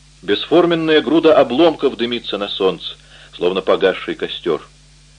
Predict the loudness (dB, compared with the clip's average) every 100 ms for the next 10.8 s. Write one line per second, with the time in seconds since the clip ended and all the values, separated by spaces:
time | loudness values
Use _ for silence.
0 | _ _ _ _ _ -2 -2 2 2 4
1 | 4 4 4 2 4 6 4 4 -2 -4
2 | _ -8 -8 -4 -6 -6 -2 -2 0 -2
3 | -2 -4 -6 -6 -4 -4 0 2 2 0
4 | -2 -6 -6 -8 -10 -8 -8 -2 0 0
5 | -4 -16 -20 _ _ _ _ _ -20 _
6 | _ _ _ _ _ -14 -2 2 2 2
7 | 0 2 2 4 4 2 0 -2 -2 -4
8 | 0 2 2 0 -2 -2 -2 -4 -2 2
9 | 2 0 -4 -12 -12 -6 -2 -2 -4 -10
10 | -8 -10 -6 -2 2 2 2